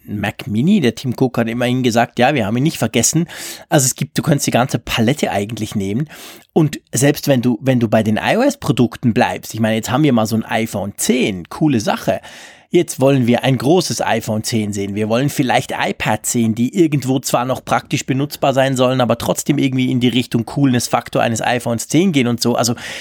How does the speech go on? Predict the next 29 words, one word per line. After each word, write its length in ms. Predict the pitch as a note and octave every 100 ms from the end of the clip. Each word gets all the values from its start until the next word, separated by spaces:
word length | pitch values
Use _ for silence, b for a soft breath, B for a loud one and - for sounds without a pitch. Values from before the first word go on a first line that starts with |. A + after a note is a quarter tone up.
| B B
ich 160 | - -
kann 140 | B2+
mir 80 | C3+
schon 160 | A#3
vorstellen, 480 | C#4+ G#3 F#3+ - C#3
dass 160 | B2 -
da, 320 | A#2+ C#3 E3+ B B _ _
auch 160 | - G2+
wenn 80 | G#2+
man 80 |
sich 140 | G2+ G#2+
keine 220 | A2+ A2
Illusionen 340 | G#2 G#2 B2+
machen 260 | C3+ A2 B2+
muss, 140 | A2+
das 160 | - G2+
passiert 340 | - - A#2
ja 80 | G#2+
nicht 180 | G2 A2+
alles 220 | G#2 G#2
jetzt 200 | A2+ G#2+
in 80 | A2
den 80 | F#2
nächsten 260 | G#2+ - G#2
paar 160 | G2+
Monaten, 460 | G2 C#3 C#3+ G#2+ A2
das 160 | G2+
ist 100 | A2+
ja 60 | -